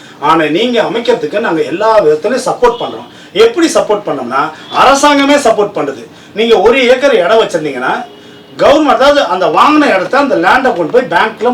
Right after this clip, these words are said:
முதல்ல நம்ம பேங்க்ல வச்சு தான் அமௌண்ட் வாங்கணும். நீங்க பேங்க்ல இருந்து அமௌண்ட் வாங்குற அமௌண்ட்டுக்கு தான் சப்சிடி தராங்க சென்ட்ரல் கவர்மெண்ட், என் ஹெச் பிங்கிற போர்டு,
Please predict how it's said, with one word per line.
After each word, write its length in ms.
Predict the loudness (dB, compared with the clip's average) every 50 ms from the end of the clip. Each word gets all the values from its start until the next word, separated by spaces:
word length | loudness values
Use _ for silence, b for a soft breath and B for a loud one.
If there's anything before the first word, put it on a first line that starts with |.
| -2
முதல்ல 260 | 0 0 0 2 2 2 2 2 2 0 -2 -6 -8 -8 -8 -6
நம்ம 180 | -4 -2 -4 -2 -2
பேங்க்ல 320 | 0 0 -2 0 0 0 0 0
வச்சு 160 | 0 -2 -2 -2
தான் 120 | -2 -2 -2
அமௌண்ட் 220 | -2 -2 -2 -2 -4 -4
வாங்கணும். 320 | -6 -6 -6 -6 -8 -10 -12 B B B B B B B B B B -2
நீங்க 180 | 0 2 2 2 2 4
பேங்க்ல 300 | 4 4 4 2 2 0
இருந்து 160 | 0 2 2 2
அமௌண்ட் 240 | 2 2 2 2 2 2
வாங்குற 240 | 2 2 0 0 0 0
அமௌண்ட்டுக்கு 380 | 0 -2 -2 -2 -4 -4 -4 -4
தான் 120 | -4 -4 -2 0
சப்சிடி 400 | 0 0 0 0 -2 -2 -2 -2 -2
தராங்க 340 | -2 -2 -2 -4 -6 -10 -12 -14 -16 -18 -20 -8 -4
சென்ட்ரல் 320 | -2 0 2 2 2 2 2
கவர்மெண்ட், 320 | 2 2 2 0 -2 -2 -2 -2
என் 140 | 0 0 0
ஹெச் 180 | 0 -2 -4 -6 -6
பிங்கிற 320 | -6 -4 -4 -4 -4 -4 -4 -4
போர்டு, 200 | -6 -6 -6